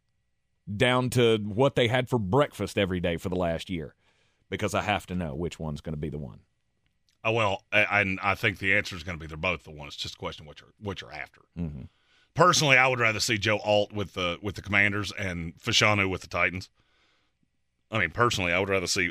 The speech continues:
Speaker 2: Alt or Fashanu with the Jets, but that's me being selfish. If I'm the Titans, uh, that's,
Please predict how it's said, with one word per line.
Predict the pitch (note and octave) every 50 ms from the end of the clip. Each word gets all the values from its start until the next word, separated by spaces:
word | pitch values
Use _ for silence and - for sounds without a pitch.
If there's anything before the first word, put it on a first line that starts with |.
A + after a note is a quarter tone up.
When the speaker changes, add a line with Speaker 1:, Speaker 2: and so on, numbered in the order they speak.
| -
Speaker 2:
Alt | G2 F#2+ F2+ F2 -
or | G#2+ G#2 F#2+
Fashanu | F2+ F2+ - A2 G2+ F#2 F2+ D#2+
with | D#2+ -
the | - F2
Jets, | F2 - A2 A2 G#2 F2+ D#2 -
but | - - E2+
that's | G2 F#2 - F#2+
me | F2 D#2+
being | D#2 - G#1 -
selfish. | - - - - E2+ B1+ - - - - - - _ _ _ _ _ _ _ _ _ _ _ _ _ _ _ _ _ _ _ _ _ _ _ _ _ _ _ _ _
If | A2
I'm | A2+ A#2+ A2
the | G#2+
Titans, | - A#2 A2 A2 G#2 G2 F2 A2+
uh, | G#2+ G#2
that's, | F#2+ A2 A#2 A2 - - - -